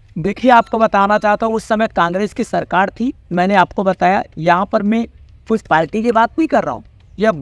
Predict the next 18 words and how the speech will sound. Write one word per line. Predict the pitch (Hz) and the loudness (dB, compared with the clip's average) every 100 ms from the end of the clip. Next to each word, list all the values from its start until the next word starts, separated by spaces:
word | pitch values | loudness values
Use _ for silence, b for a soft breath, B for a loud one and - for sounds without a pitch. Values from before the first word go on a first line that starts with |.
| 131 - | -8 0
दल | 208 214 | 2 4
बदलू | 185 175 240 | 2 0 0
की | 233 | 2
बात | 233 247 - | 4 4 2
नहीं | 294 285 | -2 0
कर | 233 | 0
रहा | 175 | -2
हूँ। | 135 - - _ 190 | -6 -12 -20 _ -2
मैं | 247 | 0
हमेशा | 202 226 233 220 285 | 2 0 -2 0 0
डट | 214 - 262 - - | 0 0 -2 -2 -2
के | 277 285 - - _ - | 2 2 -2 -18 _ -4
लड़ता | 233 247 - 302 285 | 0 0 2 4 6
रहा, | 254 | 4
पहले | - - 247 262 302 | 2 0 2 4 2
भी | 277 | 2
लड़ा | 214 156 | 0 -2
हूँ। | 139 110 | -6 -10